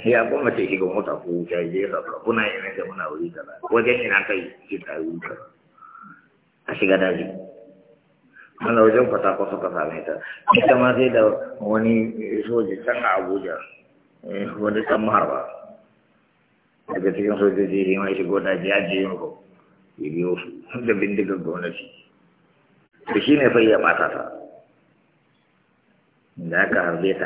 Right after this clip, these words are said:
aka zauna, aka dinga cire karafa a jikinta, karafa. Kun kuma, kun kuma wanda ake, tun da rodi ake sawa kawai ma,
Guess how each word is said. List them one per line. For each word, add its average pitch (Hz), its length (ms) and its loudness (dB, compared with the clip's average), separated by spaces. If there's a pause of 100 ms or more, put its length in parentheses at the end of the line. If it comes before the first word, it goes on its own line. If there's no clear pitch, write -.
aka 85 160 -4
zauna, 85 240 -6
aka 80 300 0
dinga 90 420 -2
cire 95 400 -2
karafa 87 640 2
a - 120 -6 (220)
jikinta, 82 300 -10 (100)
karafa. - 680 0 (500)
Kun 139 220 -4
kuma, 139 440 -4
kun 127 140 -6 (100)
kuma 113 240 -2
wanda 110 260 4
ake, 92 420 0
tun 180 160 4
da 147 80 8
rodi 135 360 6
ake 110 200 2
sawa 78 300 -2
kawai 71 200 -6
ma, 62 100 -12